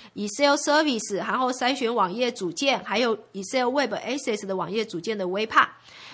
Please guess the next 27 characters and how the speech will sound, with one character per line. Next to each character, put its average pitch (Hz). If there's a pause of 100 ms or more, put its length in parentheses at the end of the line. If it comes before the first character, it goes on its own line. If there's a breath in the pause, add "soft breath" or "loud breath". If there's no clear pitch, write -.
那 415
刚 427
刚 453
我 370
们 254
看 302
到 302
呢， 254
当 349
我 277
的 233
一 226
个 254
Excel 220
活 240
页 240
簿 247
发 247
布 269
了 240
多 254
个 240
项 269
目 262
的 214
时 208
候， 262